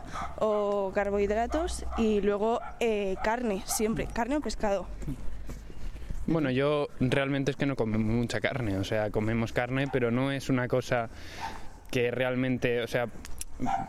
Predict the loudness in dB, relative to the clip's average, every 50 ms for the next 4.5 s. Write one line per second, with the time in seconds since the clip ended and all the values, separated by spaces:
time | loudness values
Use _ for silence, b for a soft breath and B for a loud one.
0 | -2 -2 0 2 2 2 2 2 0 2 2 0 2 2 0 -2 -2 -4 -6 -6
1 | -4 0 0 2 2 2 2 2 2 2 2 2 2 2 2 4 2 0 0 0
2 | 0 0 0 0 -2 -2 -2 0 0 0 2 2 2 2 2 2 2 0 0 0
3 | 0 0 0 0 0 0 0 0 0 0 0 0 0 2 0 0 0 0 0 2
4 | 2 2 2 2 2 2 2 2 0 0